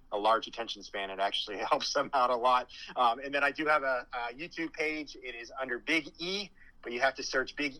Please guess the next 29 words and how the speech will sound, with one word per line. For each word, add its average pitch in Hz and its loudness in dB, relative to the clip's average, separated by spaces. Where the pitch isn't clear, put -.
E 139 -6
Miami 127 0
Dolphins, 117 2
or 113 0
else 110 2
you're 120 -8
gonna 110 -2
find - 2
this 87 -12
really, 113 -2
uh, 95 2
really 131 2
successful 117 0
wrestler, 101 2
um, 101 2
Big 110 -2
E, 107 -2
and 98 -4
that 104 6
is 98 -6
not 101 2
me. - -20
So 92 0
<laughs> 659 2
that's - 0
where 135 -2
you 127 -2
find 107 0
me. 95 -8